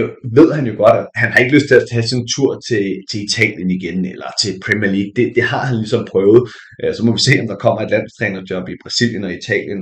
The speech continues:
og, og hvad der ellers er, ikke? Men, men jeg er nu egentlig nået dertil nu, hvor jeg, jeg, jeg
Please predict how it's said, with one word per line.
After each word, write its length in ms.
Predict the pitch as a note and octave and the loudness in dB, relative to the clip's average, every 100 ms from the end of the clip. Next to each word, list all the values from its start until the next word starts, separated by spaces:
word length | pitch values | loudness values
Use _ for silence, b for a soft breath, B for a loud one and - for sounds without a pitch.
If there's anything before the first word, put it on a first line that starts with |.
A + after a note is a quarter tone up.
| E2+ | -10
og, 60 | D#2+ | -10
og 40 | F#2+ | -6
hvad 100 | G2 | -4
der 80 | G2+ | -4
ellers 180 | - - F2+ | -6 -6 -6
er, 40 | A2+ | -6
ikke? 120 | A2+ | -4
Men, 60 | G2+ F#2 B - | -6 -8 B -8
men 80 | G#2+ | -4
jeg 80 | A2 | -2
er 40 | D3 | 2
nu 80 | D3 | 2
egentlig 220 | C#3 C#3 C3 | 4 6 6
nået 220 | B2+ D3 | 4 2
dertil 320 | A#2 - - B2 | 0 0 -2 -2
nu, 60 | B2 | 0
hvor 120 | G2+ F2 - G#2 | 0 -2 -4 -4
jeg, 100 | - - | -6 -6
jeg, 80 | F#2+ - | -14 -12
jeg 80 | G#2+ | -8